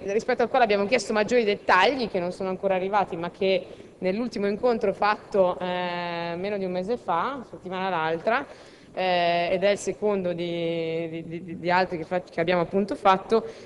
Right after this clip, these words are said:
eh, ci hanno garantito appunto che ci manderanno questo progetto un po' più definito. Però in contemporanea <clears throat> abbiamo anche chiesto la possibilità di intervenire per esempio sulla frenata o comunque su altri,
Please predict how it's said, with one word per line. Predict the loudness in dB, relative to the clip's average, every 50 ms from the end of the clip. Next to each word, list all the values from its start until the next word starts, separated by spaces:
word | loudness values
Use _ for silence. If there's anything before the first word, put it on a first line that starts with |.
| -6 0
eh, | 4 4 6 4 4
ci | 2 2
hanno | 2 4
garantito | 4 4 4 4 2 2 0 -4 -2 0 -2
appunto | -2 -2 -4 -4 0 2 4 4 4 4 2 0
che | 2 4 4 4 4 4
ci | 0 -4
manderanno | -4 -2 0 2 2 2 0 -2 -4
questo | -4 -6 -6 -6 -6
progetto | -4 -2 -2 -2 -2 -2 -4
un | -4
po' | -2 -2
più | -2 -2 -2
definito. | -4 -6 -6 -8 -8 -8 -6 -6 0
Però | 2 4 6 6 4 4
in | 0 -2 0
contemporanea | 0 0 0 2 2 2 2 2 2 2 2 4 4 4 2 2 2 2 2 0 0 -2 -4 -4 -4
<clears throat> | -2 -2 -4 -2
abbiamo | 0 0 2 2 2 0
anche | -2 -2 -2 -4 0
chiesto | 4 4 4 4 4 2 0
la | 0 2
possibilità | 0 -4 -6 -4 -4 -6 -4 -2 0 0
di | 0 0
intervenire | -2 -2 -4 -2 0 0 0 0 0 0 0 0 0 -2 -8 -16 -18 -20 -20 -20 -14
per | -12 -8 -8
esempio | -8 -8 -8 -10
sulla | -10 -6 -6 -6
frenata | -6 -4 -6 -6 -4 -2 0 0 2 0 0 0 2 2 4 4 4 4 2 2
o | 0
comunque | -2 -4 -4 -4 -4 -4 -4 -6
su | -2 -2 0
altri, | 0 2 2 2 2 2 0 0 0